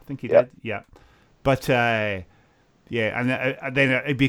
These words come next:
Speaker 1: if he's, if he's able to use his right foot, it just gives his, you know, defensively, it gives him a lot more options. That you moving the ball on, you get a, a lot more options. The kind of knock on Virgil van Dijk is that he's a bit one,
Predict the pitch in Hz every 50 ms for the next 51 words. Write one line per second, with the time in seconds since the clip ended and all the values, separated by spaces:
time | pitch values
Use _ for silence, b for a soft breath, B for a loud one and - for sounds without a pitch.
0 | - - - 170 - - 147 135 123 117 - - 156 135 135 147 196 220 214 175
1 | 123 135 143 147 131 135 127 101 113 135 139 113 - - 175 196 - - 139 131
2 | 135 - 196 - - 180 160 120 127 123 107 117 123 - - - 147 139 139 123
3 | 110 95 123 - - 156 180 175 - 156 123 123 113 101 101 131 113 127 120 110
4 | 113 120 123 123 127 120 117 131 160 175 175 - - 175 156 - 135 117 131 135
5 | 135 123 120 123 127 139 143 147 131 135 120 104 95 131 127 120 120 143 165 175
6 | 170 156 127 139 123 127 123 - - - 120 113 120 123 120 127 123 117 120 127
7 | - - 151 123 - b b b b b - 151 - - 165 151 143 151 180 214
8 | 208 - 160 131 117 - 139 139 - 139 120 95 113 110 104 98 110 143 156 165
9 | - - 117 101 107 113 120 151 160 139 120 120 117 - 127 117